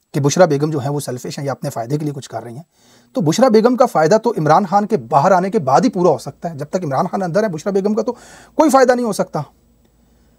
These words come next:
और अगर ये किसी को लगता है कि बुशरा बेगम किसी के साथ मिली हुई हैं या, यार, वज़ीर आज़म की, इमरान खान की वो बीवी है,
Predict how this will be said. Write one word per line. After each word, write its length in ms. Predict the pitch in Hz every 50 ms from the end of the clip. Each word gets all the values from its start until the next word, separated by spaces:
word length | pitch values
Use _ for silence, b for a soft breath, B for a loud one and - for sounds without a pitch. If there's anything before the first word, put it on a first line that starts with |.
| _ _ _ -
और 140 | - 185 190
अगर 240 | 196 190 240 247 240
ये 280 | 185 139 160 240 269
किसी 220 | - 247 - 208 202
को 80 | 208
लगता 260 | 196 165 147 - -
है 40 | 175
कि 80 | 170 180
बुशरा 260 | 151 151 151 170 175
बेगम 260 | 160 151 147 160 160
किसी 240 | 147 - 156 - 156
के 80 | 156 147
साथ 280 | - 143 147 143 - - - 160
मिली 300 | 131 135 147 151 160 165
हुई 140 | 147 139
हैं 240 | 135 135 131 131 131 135
या, 120 | 135 - - _ _ _ _ _ -
यार, 240 | 175 220 208 165 - _ _ _ _ _ _ _ _ -
वज़ीर 320 | 165 170 160 190 190 190 180
आज़म 300 | 180 175 160 185 180 160
की, 160 | - 180 165
इमरान 320 | 147 135 139 151 175 190 175
खान 240 | - 143 151 156
की 120 | 160 156 151
वो 100 | 143 135
बीवी 280 | 127 120 113 113 135 156
है, 200 | 131 110 -